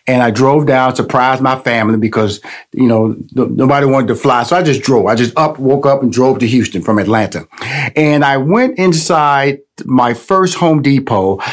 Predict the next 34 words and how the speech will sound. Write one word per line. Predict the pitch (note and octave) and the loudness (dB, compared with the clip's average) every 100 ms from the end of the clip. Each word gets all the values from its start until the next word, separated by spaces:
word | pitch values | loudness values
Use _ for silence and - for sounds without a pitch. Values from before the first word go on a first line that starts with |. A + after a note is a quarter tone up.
| - | -6
I | - C3 | -2 -2
had | C3 C#3 G#2+ | 0 -2 -2
a | G2+ | 0
mask. | A2 C#3+ D#3 D3+ D3 C#3+ - - - - - | 2 2 2 0 0 -4 -8 -14 -12 -10 -4
I | B2+ A#2+ | -2 -2
had, | A#2+ A#2 A2+ G#2+ | -2 0 0 -2
uh, | G#2+ F2+ D#2+ - - | -4 -4 -8 -10 -4
rubber | B2 G#2+ G2+ | -2 0 -2
gloves. | - D3+ D3+ D3+ D3 C#3+ C3+ C3+ - - - | 0 2 4 2 2 0 -2 -6 -14 -16 -6
I | B2 A#2 | -2 0
had | A#2 A#2 A2 | 0 0 -2
my, | G#2 G#2+ G2+ | -2 -2 0
uh, | G2 F2 E2 D#2 - - | 0 -2 -4 -6 -12 -16
p-, | C#3 | -4
what | C3 B2+ | 0 2
little | D#3 E3+ | 2 2
Purell | E3 D#3 D#3 D3 | 2 2 4 2
I | C#3 C3+ | 2 2
had, | C#3 B2+ B2 | 0 0 -2
because | A#2+ B2 A2+ | -2 0 0
before | - D3+ B2+ | 0 2 2
it | A2+ | 2
got | B2+ A#2 | -2 -2
cleared | - D3+ C3 | 0 2 2
off | A#2 | -2
the | - | -2
shelf, | D3+ B2 B2+ | 0 0 0
I | |
just | C3 B2+ | -2 -2
happened | B2 C#3 A2+ | -2 -2 0
to | |
have | B2 A2+ | 0 0
some | A2+ G2+ | -2 -2
Purell. | G#2+ G2 F2+ F#2 | 0 0 -2 -6